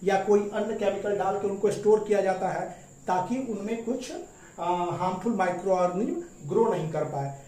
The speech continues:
तो बड़े बड़े सिलोज वगैरह बने होते हैं, जहाँ पर आपका राइस मिल वगैरह होता है तो बहुत बड़े बड़े सिलोज होते हैं,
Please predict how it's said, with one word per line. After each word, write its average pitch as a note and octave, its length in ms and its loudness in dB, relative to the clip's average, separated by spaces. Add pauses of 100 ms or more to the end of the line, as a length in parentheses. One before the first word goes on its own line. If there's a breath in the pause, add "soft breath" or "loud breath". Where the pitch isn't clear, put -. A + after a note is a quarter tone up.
(140 loud breath)
तो F#3+ 80 -2
बड़े C4+ 240 4
बड़े A#3+ 180 6
सिलोज A#3 480 4
वगैरह G#3+ 320 4
बने F#3+ 220 0
होते F#3 260 -4
हैं, F#3+ 160 -2
जहाँ F#3+ 200 -4
पर F#3+ 280 0 (360 loud breath)
आपका F3+ 360 -2
राइस G3+ 300 0
मिल G3 220 0
वगैरह F#3 240 4
होता F3 280 0
है F3+ 180 -2
तो F#3 60 -6
बहुत F#3 260 -2
बड़े F#3+ 160 -2
बड़े F#3 160 -2
सिलोज G3+ 440 4
होते F3 240 -2
हैं, E3 260 -6